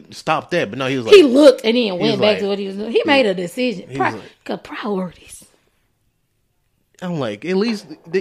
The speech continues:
Speaker 1: least knock that down and put it, like, somewhere outside.
Speaker 2: I hope it's not just a ten season
Speaker 1: Huh?
Speaker 2: show, 'cause
Speaker 1: No, it's not. It's
Speaker 2: 'cause it's so much filler.
Speaker 1: No, 'cause it's only, it's only two games right now. So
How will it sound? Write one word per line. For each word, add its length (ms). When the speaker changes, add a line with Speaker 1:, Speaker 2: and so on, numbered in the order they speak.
Speaker 1:
least 180
knock 240
that 180
down 420
and 160
put 140
it, 60
like, 200
somewhere 320
outside. 500
Speaker 2:
I 40
hope 200
it's 100
not 180
just 120
a 60
ten 240
season 500
Speaker 1:
Huh? 100
Speaker 2:
show, 320
'cause 440
Speaker 1:
No, 140
it's 100
not. 160
It's 300
Speaker 2:
'cause 180
it's 140
so 120
much 220
filler. 440
Speaker 1:
No, 240
'cause 180
it's 100
only, 220
it's 140
only 180
two 240
games 460
right 180
now. 300
So 380